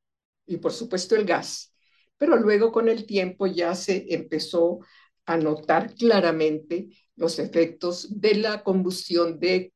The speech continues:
hidrocarburos sobre el medio ambiente. Pero apenas en este siglo y finales del siglo veinte ya se plantó la política de seguridad vía transición energética.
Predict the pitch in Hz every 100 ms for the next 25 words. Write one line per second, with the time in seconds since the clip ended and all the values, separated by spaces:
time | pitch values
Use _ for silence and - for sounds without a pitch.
0 | - 196 175 185 180 180 165 151 151 151
1 | 185 - - _ - 160 147 147 156 151
2 | 156 151 143 160 143 - - _ _ _
3 | 180 170 165 226 262 233 185 160 160 180
4 | - 208 - 165 156 - - _ _ _
5 | _ _ _ _ _ _ _ _ _ _
6 | _ _ - 170 185 - 220 262 214 190
7 | 156 - 190 165 185 170 165 165 196 -
8 | - - 196 190 214 - - 180 156 151
9 | - - 190 202 196 175 - 151 156 -
10 | 185 180 156 160 160 - _ - - -
11 | 151 151 160 156 190 233 - - 233 202
12 | 240 285 - 156 156 - - 175 165 156
13 | 147 - - 131 - -